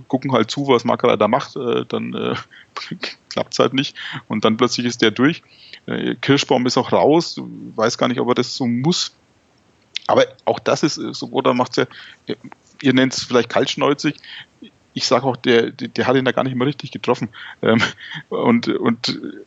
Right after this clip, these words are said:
vielleicht genau deswegen ist Kirschbaum so irritiert, ähm, aus der ganzen Szene, dass er dann auch nicht rankommt, weil er war weder scharf noch irgendwas. Der ging jetzt an seinem linken Fuß so unmotiviert vorbei und trudelt dann ins lange Eck.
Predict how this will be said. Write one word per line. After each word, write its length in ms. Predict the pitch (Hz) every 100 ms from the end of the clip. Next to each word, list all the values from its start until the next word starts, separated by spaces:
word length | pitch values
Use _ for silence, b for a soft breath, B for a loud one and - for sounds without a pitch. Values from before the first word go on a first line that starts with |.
| _ - 127
vielleicht 340 | - 120 127
genau 220 | 143 120
deswegen 460 | 113 139 139 139 131
ist 180 | 127 -
Kirschbaum 400 | 147 - 127 127
so 180 | 127 139
irritiert, 460 | 127 113 131 160
ähm, 300 | 135 127 117
aus 160 | 113 113
der 100 | 113
ganzen 260 | 110 117
Szene, 380 | 120 - 117 131
dass 180 | 123 117
er 60 | 120
dann 160 | 113
auch 140 | 110 113
nicht 100 | 101
rankommt, 420 | 110 147 107 101
weil 100 | 104
er 120 | 104
war 160 | 98 101
weder 180 | 101
scharf 440 | - 92 110 147 110
noch 200 | 104 113
irgendwas. 400 | 127 139 123 - B B -
Der 80 | -
ging 140 | 117
jetzt 120 | 110
an 220 | 113 104
seinem 300 | 104 110 101 123
linken 340 | 120 110 123 117
Fuß 380 | - 135 - B B B B
so 140 | - 131
unmotiviert 540 | 131 131 120 113 123
vorbei 320 | - 110 104
und 140 | 120 117
trudelt 320 | 120 127 123
dann 120 | 113
ins 100 | 113
lange 200 | 107 107
Eck. 140 | 123